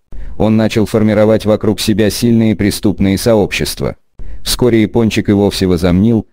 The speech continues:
что он хозяин в Москве. Пошла соответствующая молва о нём. Заговорили: «Японец это сделал»,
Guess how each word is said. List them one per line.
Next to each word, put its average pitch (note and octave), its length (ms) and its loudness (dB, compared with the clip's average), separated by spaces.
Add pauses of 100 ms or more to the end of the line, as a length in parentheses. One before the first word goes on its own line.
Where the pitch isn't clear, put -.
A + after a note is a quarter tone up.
(160)
что - 220 -2
он A2 120 2
хозяин G2+ 440 2
в F2 60 -2
Москве. F#2 560 0 (500)
Пошла A#2 340 0
соответствующая A2 920 0
молва G2 500 2
о D#2 60 2
нём. C#2 320 -2 (460)
Заговорили: G#2+ 720 0 (360)
«Японец B2 540 0
это A2 220 0
сделал», G2 500 0